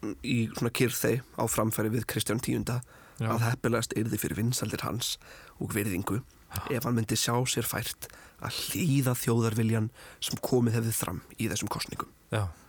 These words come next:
Speaker 1: Þannig að einhver kemur að Kristjáni bara á meðan hann er í Svíþjóð og er bara, „Heyrðu,
Speaker 2: Þetta er staðan.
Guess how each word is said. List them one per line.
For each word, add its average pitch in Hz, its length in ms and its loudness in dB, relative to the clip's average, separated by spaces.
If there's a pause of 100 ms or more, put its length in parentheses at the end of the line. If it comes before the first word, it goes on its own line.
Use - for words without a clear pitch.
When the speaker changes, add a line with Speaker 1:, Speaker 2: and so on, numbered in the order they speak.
(760)
Speaker 1:
Þannig - 240 -8
að - 160 -16
einhver - 240 -10
kemur 110 300 -2
að - 80 -6
Kristjáni 117 340 0 (100)
bara 101 220 -4
á - 640 -16
meðan 113 240 2
hann 110 100 2
er 110 60 2
í 110 80 0
Svíþjóð 117 400 0
og 113 80 -2
er - 80 -8
bara, - 240 -6
„Heyrðu, - 240 -8 (1500)
Speaker 2:
Þetta 113 180 0
er 104 80 -2
staðan. 117 280 0